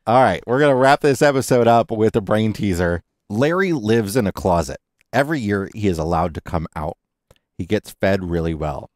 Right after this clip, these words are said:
Then he gets tossed in a car. He gets to enjoy a crowded trip with Lily, Lance, and Lola. And then he has to get rid of everything he ate. He then is forced to stay under the bed while the family is out enjoying themselves.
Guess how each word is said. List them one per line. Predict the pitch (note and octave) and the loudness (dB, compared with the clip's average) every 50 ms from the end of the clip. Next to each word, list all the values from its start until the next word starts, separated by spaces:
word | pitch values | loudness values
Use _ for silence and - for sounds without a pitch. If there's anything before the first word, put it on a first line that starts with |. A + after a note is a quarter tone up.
| _ _ - | _ _ -10
Then | F#2 E2 | -8 -6
he | F2+ F2 | -6 -6
gets | E2+ - - - | -8 -10 -12 -14
tossed | - - E2+ D#2+ - - - | -12 -10 -10 -10 -10 -12 -12
in | D#2+ D2+ | -12 -12
a | D2 | -12
car. | - - - - D#2 C#2+ - - - _ _ _ _ - - - _ - | -12 -12 -8 -6 -6 -6 -6 -10 -16 _ _ _ _ -20 -20 -18 _ -8
He | A2+ | -2
gets | B2+ D3+ - | -2 -2 -2
to | - D3+ | -2 -4
enjoy | D3 C#3 A2 A#2+ B2+ B2+ B2 | -4 -4 -2 -2 0 0 0
a | G#2+ F#2 - | -2 -4 -6
crowded | - - A2 A2+ A#2 A2+ G2+ - | -6 -4 -2 -2 -2 -4 -6 -6
trip | - A2 A2+ A2+ _ | -2 -2 -2 -2 _
with | - F2+ D#2+ - F#2 | -4 -6 -6 -4 -4
Lily, | F#2 F#2+ G#2 A2 G#2+ G#2 G2 | -2 0 2 2 2 0 0
Lance, | F#2 F2+ F#2+ G#2 G#2 F#2+ - | 0 0 0 -2 -2 -4 -6
and | - E2+ D#2 | -8 -6 -2
Lola. | D#2+ G2 G#2+ G#2 F2 D#2 C#2+ D2+ - - - _ _ _ _ - | 0 0 0 0 0 -2 -4 -8 -12 -20 -20 _ _ _ _ -8
And | E2 E2+ | -4 -2
then | G#2 A#2+ C3+ C#3+ D3 - _ _ | -2 -2 -2 -2 -6 -10 _ _
he | - G#2+ G2+ | -4 -2 0
has | G2+ G2+ G2 - | 2 0 0 -2
to | - - | -4 -6
get | F2+ G2 - | -4 -4 -4
rid | G2+ F2+ F#2+ G2+ | -2 -2 -2 0
of | G2 E2 - - - | -2 -4 -6 -10 -8
everything | F2 D#2+ E2+ F2+ D#2+ - D#2+ D#2 C#2+ | -8 -6 -6 -6 -8 -8 -8 -10 -10
he | D2 E2 E2 E2 - - | -10 -10 -12 -12 -10 -12
ate. | D#2+ D#2 - - _ - _ _ _ _ _ _ _ _ _ _ | -12 -12 -12 -16 _ -20 _ _ _ _ _ _ _ _ _ _
He | - G#2+ G2 | -4 -2 0
then | A2 A#2 B2+ - - | 2 0 0 -2 -4
is | A2 G#2+ - - | -8 -8 -8 -8
forced | - A2 A2 G#2 G2+ - - | -6 -4 -4 -4 -4 -6 -8
to | G2 F2 | -10 -10
stay | - - - G#2+ G#2 A2 | -8 -4 -2 0 0 0
under | - A2 G2 F#2+ G2+ G2 | -2 -2 -2 -2 -2 -2
the | F2+ E2+ | -2 -4
bed | - - F2 D#2+ D2 D2 | -4 -4 -4 -4 -6 -10
while | D2 D2 D#2+ F2+ | -10 -8 -6 -6
the | F2+ | -6
family | - - G2 F#2+ G#2+ A#2+ B2+ B2 | -4 -4 -4 -4 -4 -4 -6 -6
is | G#2+ - | -6 -4
out | F#2+ E2+ F2+ - | -2 -4 -4 -4
enjoying | F2+ E2+ - G2 F2 E2+ E2 D#2+ | -6 -8 -6 -4 -4 -4 -4 -6
themselves. | D#2 D2+ C#2+ - - D#2+ - - - - - | -8 -8 -10 -8 -8 -8 -8 -10 -12 -18 -20